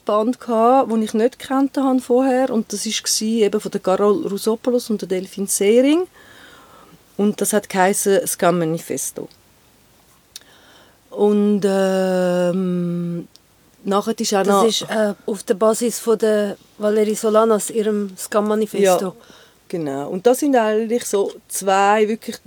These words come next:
Speaker 1: deux grandes dames de la videopolitique féministe française.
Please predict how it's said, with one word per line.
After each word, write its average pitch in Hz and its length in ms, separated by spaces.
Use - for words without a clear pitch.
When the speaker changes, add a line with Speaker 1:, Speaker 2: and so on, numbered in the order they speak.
Speaker 1:
deux 202 360
grandes 208 400
dames 202 540
de 185 160
la 180 460
videopolitique 208 760
féministe 202 760
française. 226 880